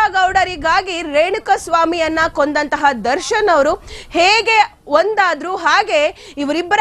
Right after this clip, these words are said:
ಪರಿಚಯ ಹೇಗಾಯ್ತು? ಪವಿತ್ರ ಗೌ-, ಗೌಡ ಅವರ ಹಿಸ್ಟ್ರಿನೂ ಕೂಡ ತುಂಬಾ ದೊಡ್ಡದಾಗೇ ಇದೆ. ಎಸ್, ದರ್ಶನ್ ಪವಿತ್ರ ಈ ಕಿಲ್ಲರ್ ಜೋಡಿ ಒಂದಾಗಿದ್ದು ಹೇಗೆ ಅಂತಂದ್ರೆ ನೋಡಿ, ಪವಿತ್ರ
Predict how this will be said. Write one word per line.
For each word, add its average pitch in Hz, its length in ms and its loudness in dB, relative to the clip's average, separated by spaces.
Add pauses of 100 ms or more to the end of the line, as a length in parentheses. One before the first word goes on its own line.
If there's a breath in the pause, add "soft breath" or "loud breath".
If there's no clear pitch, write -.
ಪರಿಚಯ 381 380 -2
ಹೇಗಾಯ್ತು? 339 880 0 (180 loud breath)
ಪವಿತ್ರ 349 380 0 (100)
ಗೌ-, 359 300 -2
ಗೌಡ 330 280 0
ಅವರ 339 240 2
ಹಿಸ್ಟ್ರಿನೂ 370 600 -4
ಕೂಡ 349 240 -2 (140)
ತುಂಬಾ 302 440 -2
ದೊಡ್ಡದಾಗೇ 294 680 2
ಇದೆ. 277 440 0 (240 loud breath)
ಎಸ್, 294 680 0
ದರ್ಶನ್ 403 600 0
ಪವಿತ್ರ 349 560 -2 (240)
ಈ 381 120 -2
ಕಿಲ್ಲರ್ 427 580 0
ಜೋಡಿ 330 300 -4
ಒಂದಾಗಿದ್ದು 294 680 -2
ಹೇಗೆ 311 400 2
ಅಂತಂದ್ರೆ 320 400 -2 (500 loud breath)
ನೋಡಿ, 370 220 2
ಪವಿತ್ರ 381 460 0